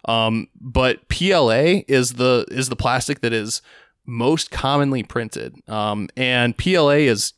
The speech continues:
easy to print. Um, it can be produced to withstand high impacts. Um, and it is, as you mentioned, starch-based. Um, it's made from corn usually, and it's actually biodegradable. You can stick it in the ground and it'll break down into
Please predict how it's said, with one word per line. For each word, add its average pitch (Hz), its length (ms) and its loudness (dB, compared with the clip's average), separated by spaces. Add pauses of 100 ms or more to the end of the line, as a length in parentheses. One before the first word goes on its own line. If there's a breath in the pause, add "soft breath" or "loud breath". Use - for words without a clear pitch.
easy 190 300 2
to 175 80 0
print. 151 400 0 (400 loud breath)
Um, 113 380 0
it 123 320 -4 (320)
can 131 260 0
be 120 320 2
produced 139 380 0
to 131 60 -2
withstand 123 560 0
high 143 260 -4
impacts. 151 720 -2 (420 loud breath)
Um, 120 420 0
and 131 240 0
it 131 140 2
is, 139 320 2 (180)
as 131 240 0
you 135 80 2
mentioned, 131 440 0
starch-based. - 800 -2 (280 loud breath)
Um, 110 160 0
it's 113 140 -6
made 120 220 0
from 123 180 -2
corn 160 380 2
usually, 78 500 -6
and 127 140 0
it's - 260 -2
actually 131 340 -2
biodegradable. 120 920 0
You 131 80 -2
can 120 400 -2
stick - 240 -4
it 135 80 -6
in 123 80 0
the 107 80 -4
ground 127 460 0
and 117 120 0
it'll 117 240 2
break 120 400 -2
down 113 360 0
into 104 420 -6